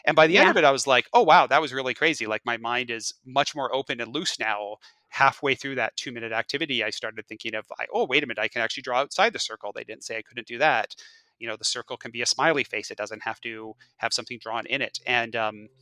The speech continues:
Speaker 1: so th-, thinking in terms of how we also scaffold and create opportunities for students to start, um, in a comfortable way,
Speaker 2: Mm.
Speaker 1: thinking about,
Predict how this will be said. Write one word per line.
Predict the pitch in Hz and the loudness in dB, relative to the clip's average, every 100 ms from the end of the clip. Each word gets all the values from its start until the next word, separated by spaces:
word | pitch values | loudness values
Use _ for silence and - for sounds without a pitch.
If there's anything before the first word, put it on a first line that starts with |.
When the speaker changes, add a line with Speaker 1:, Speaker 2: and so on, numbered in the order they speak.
| - - - - 135 | -16 -16 -18 -20 _
Speaker 1:
so | 135 135 123 120 117 - | -4 -2 -2 -4 -10 -18
th-, | - - - _ - | -20 -20 -20 _ -6
thinking | 160 160 180 156 | -4 -2 -2 -2
in | 139 | -4
terms | 143 135 127 | -6 -6 -4
of | 120 107 | -4 -4
how | - 120 | -2 -2
we | 120 117 | -4 -6
also | 113 - 117 113 110 - | -4 -4 -4 -8 -12 -8
scaffold | - 135 117 135 123 | -2 2 2 -2 -8
and | 117 | -10
create | - 113 107 110 - | -12 -8 -6 -6 -8
opportunities | 110 113 110 110 110 107 - | -12 -14 -14 -12 -10 -8 -8
for | - | -8
students | 113 - 113 110 - | -10 -10 -10 -8 -8
to | 110 | -8
start, | - 107 110 - - _ _ _ _ 113 | -8 -8 -8 -10 -18 _ _ _ _ -4
um, | 107 104 - - | -4 -6 -10 -4
in | 127 | -4
a | |
comfortable | - 170 - 143 131 | 0 0 0 -4 -4
way, | 113 110 110 110 107 _ _ _ _ _ - - | -4 -6 -6 -8 -10 _ _ _ _ _ -20 -10
Speaker 2:
Mm. | 214 208 202 - | -6 -6 -8 -14
Speaker 1:
thinking | - - 151 139 147 | -20 -4 -2 0 0
about, | 123 117 113 113 | 0 0 0 -4